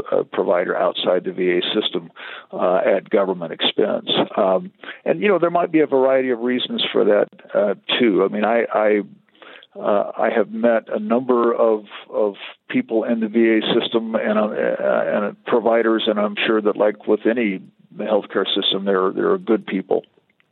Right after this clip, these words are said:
uh, as well as, uh, some, some bad actors. So, uh, but it's, you know, it's interesting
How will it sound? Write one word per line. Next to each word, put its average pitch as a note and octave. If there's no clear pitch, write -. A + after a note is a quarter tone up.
uh, F#2
as A2
well G2+
as, -
uh, A2
some, F#2+
some G2
bad G2
actors. F#2+
So, F#2+
uh, A#2+
but B2
it's, C#3
you D3
know, C3+
it's C3
interesting C#3+